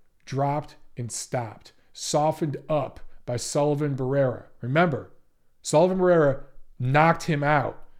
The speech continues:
before he got the shot at Kovalev, before Shabransky did. This Mikal-, Mikhalkin guy,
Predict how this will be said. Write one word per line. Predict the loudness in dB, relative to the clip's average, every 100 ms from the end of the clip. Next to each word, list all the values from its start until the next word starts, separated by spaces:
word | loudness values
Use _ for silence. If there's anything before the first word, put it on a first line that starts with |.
| -10 -4
before | -4 0 2 4 2 -2 -6 -16 -20 -20
he | -6 -2
got | 2 2 0
the | -4
shot | -4 -2 -2 -4 -12 -18 -20 _ -10
at | -10
Kovalev, | -4 -4 -4 -8
before | -10 -4 0 0 -4 -14 _ -12
Shabransky | -6 0 0 0 -6 -12
did. | -14 -20 -20 _ _ _ _ _ _ _ -2
This | 4 4
Mikal-, | 4 -2 0 -2 0
Mikhalkin | 0 0 4 4 4 -2
guy, | -2 -2 -4